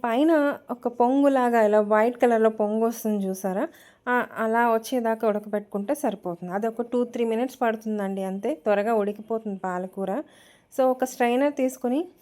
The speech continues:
మనము ఈ వాటర్‌నంతా స్ట్రెయిన్ చేసేసుకుని only పాలకూరని సపరేట్ చేసుకోవాలి. ఇలా పాలకూరని సపరేట్ చేసుకుని పక్కన పెట్టుకుని, దీనిపైన కొంచెం చల్లనీళ్ళు పోయాలండి.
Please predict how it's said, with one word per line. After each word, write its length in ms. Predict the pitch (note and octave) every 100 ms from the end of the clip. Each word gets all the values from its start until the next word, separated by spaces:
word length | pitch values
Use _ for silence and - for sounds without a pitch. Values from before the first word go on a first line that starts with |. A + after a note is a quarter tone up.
| -
మనము 420 | A3+ A#3 A#3 A#3
ఈ 100 | A3
వాటర్‌నంతా 800 | A3 G#3 G#3 A3 A3+ A3 A3 A3 F4 - _ _ _
స్ట్రెయిన్ 400 | - - A#3 B3+
చేసేసుకుని 720 | C4 A3+ A3 G#3+ - G#3 A3 F4 - -
only 240 | G#3+ A3
పాలకూరని 640 | A#3+ G#3+ G3+ G#3 G3+ G3 A#3+
సపరేట్ 540 | - G3 G3 G3 G3
చేసుకోవాలి. 720 | F#3 F3+ - E3+ E3+ F3 D#4 - - _ _
ఇలా 200 | A#3+ B3
పాలకూరని 600 | B3+ A3+ G#3+ A3 A3+ A3
సపరేట్ 540 | A3 G3+ F#3 A3 A3 -
చేసుకుని 480 | G3 - - F3 F#3+ C#4
పక్కన 260 | G3+ G3+ A3
పెట్టుకుని, 480 | A3 G3 - F#3+ B3
దీనిపైన 680 | A3 B3 B3+ A#3+ G3 G3+ B3+
కొంచెం 480 | C#4 A3 G#3+ C4+ D4+ -
చల్లనీళ్ళు 480 | A3+ A3 A3 G#3
పోయాలండి. 720 | A#3+ G#3+ F#3 F3+ F3+ E3+ F3+